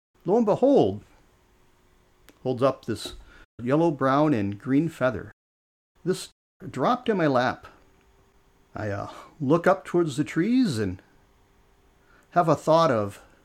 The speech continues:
and say, "Chislev, yes, yes, I, I heard that the gods are coming back, and so I will display your feather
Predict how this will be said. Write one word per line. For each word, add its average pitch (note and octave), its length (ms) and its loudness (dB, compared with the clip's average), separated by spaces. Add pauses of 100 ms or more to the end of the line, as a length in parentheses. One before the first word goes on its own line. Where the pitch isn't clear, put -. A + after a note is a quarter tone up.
(720)
and C3+ 100 -8
say, E3+ 120 0
"Chislev, C3 540 0
yes, B3 460 -2
yes, F3 280 -6
I, F3+ 240 0 (540)
I E3 140 2
heard G3 320 2
that C3 120 -4
the C3 100 -4
gods A#2+ 320 2
are C3 60 -4
coming A#2 320 -2
back, A#2 460 -4 (420)
and D#3 80 -4
so G3 120 -2
I F#3+ 100 6
will G3+ 120 6
display G#3 440 -2
your G#3 200 0
feather B2 460 0